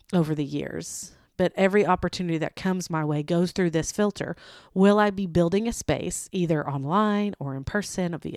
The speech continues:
a podcast or marketing or writing? Will I be helping to build a space that leads people a step closer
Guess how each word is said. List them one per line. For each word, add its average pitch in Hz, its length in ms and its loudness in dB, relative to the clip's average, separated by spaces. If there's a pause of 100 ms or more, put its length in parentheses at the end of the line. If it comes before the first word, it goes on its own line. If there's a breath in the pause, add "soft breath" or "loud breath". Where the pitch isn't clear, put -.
a - 60 -12
podcast 180 600 0
or 156 140 -4
marketing 180 580 0
or 147 160 -4
writing? 185 560 0 (580 loud breath)
Will 214 340 8
I 170 180 0
be 175 400 -2
helping 208 540 -2
to - 160 -6
build 160 340 0
a - 140 -4
space - 640 -6
that 160 200 -2
leads 202 540 2
people 160 580 -4
a 160 120 -8
step - 360 -10
closer 180 720 0